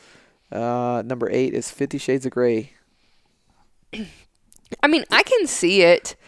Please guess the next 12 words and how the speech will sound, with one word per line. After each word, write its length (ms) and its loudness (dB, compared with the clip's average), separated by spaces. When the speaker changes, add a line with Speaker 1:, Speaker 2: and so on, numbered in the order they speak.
Speaker 1:
Bullshit. 640 4
Speaker 2:
<clears throat> 60 -8
No, 220 6
like, 200 6
I 140 6
get 160 4
your 140 4
perspective 520 4
on 140 4
the 80 4
book, 500 6
um, 500 6